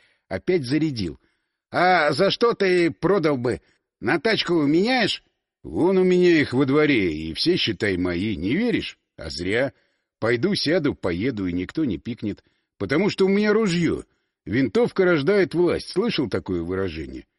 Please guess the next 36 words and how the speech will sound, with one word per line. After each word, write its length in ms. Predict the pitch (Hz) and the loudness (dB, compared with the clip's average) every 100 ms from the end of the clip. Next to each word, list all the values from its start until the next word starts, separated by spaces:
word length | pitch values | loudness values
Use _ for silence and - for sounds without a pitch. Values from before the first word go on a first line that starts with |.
| _ _ _ _ | _ _ _ _
«Нет, 280 | 85 139 131 | -6 -4 -4
конечно, 480 | 101 92 80 71 80 | -4 -4 -4 -8 -6
ты 120 | 165 | -2
же 160 | 151 160 | -2 -2
коммерс, 420 | 185 131 85 - | 0 0 -2 -6
тебе 340 | 107 113 131 | -6 -4 -4
читать 340 | - - 127 123 | -4 -6 -6 -4
историю 420 | - 135 117 120 | -4 -2 0 0
не 100 | 139 | 2
надо. 400 | 185 139 - 64 _ _ _ | 2 0 -4 -14 _ _ _
Это 240 | 127 143 185 | -4 0 2
Мао 240 | 196 185 | 4 2
Цзэдун 380 | 143 180 180 127 | 2 0 0 -2
сказал, 400 | - 110 95 69 | -2 -4 -4 -4
большой 400 | 98 - 185 139 | -4 -2 -2 0
практик 420 | 175 160 - 76 | 0 -2 -2 -12
был 200 | 73 78 | -10 -12
в 80 | - | -8
свое 280 | 107 113 101 | -4 -2 -2
время. 380 | 92 67 64 - _ _ _ _ _ - | -4 -6 -10 -18 _ _ _ _ _ -4
Только 300 | 127 143 156 | -2 0 0
ехать 520 | 113 123 165 139 110 | 0 2 2 0 -2
мне 200 | 120 127 | 0 2
на 180 | 131 131 | 2 0
авто 260 | 117 156 | 0 0
некуда, 480 | 139 160 127 78 73 | 2 2 0 -6 -8
да 100 | 71 | -4
и 100 | 120 | -4
бензина 500 | 123 151 127 175 160 | -2 -2 0 0 2
в 40 | 135 | 2
них 180 | 120 | 0
нет. 300 | 107 76 - - _ _ - | -2 -6 -8 -20 _ _ -4
Мы 180 | 107 170 | 2 2
уже 240 | 135 160 | 4 2
весь 240 | 156 107 | 2 0
посливали». 680 | - 113 123 131 117 71 - | -4 -4 -2 -2 -2 -4 -10